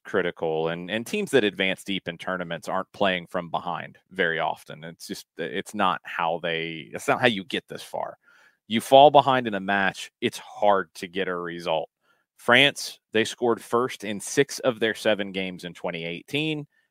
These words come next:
They've scored first in four of their six so far here. The first goal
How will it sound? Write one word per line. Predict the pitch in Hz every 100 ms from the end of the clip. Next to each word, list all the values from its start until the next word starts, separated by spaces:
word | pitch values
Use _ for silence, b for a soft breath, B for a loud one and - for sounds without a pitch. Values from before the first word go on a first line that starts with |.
| _
They've | 110 117 -
scored | - 107 98
first | - 104 98 - -
in | 95
four | 90 - 113 120 123 90
of | 98
their | - 87
six | - 90 - -
so | 90 85
far | - 82 82 -
here. | - 131 98 82 - _ _ _ _ _ _ _ _ _ _ _ -
The | 123 - -
first | - 151 180 - -
goal | 143 123 -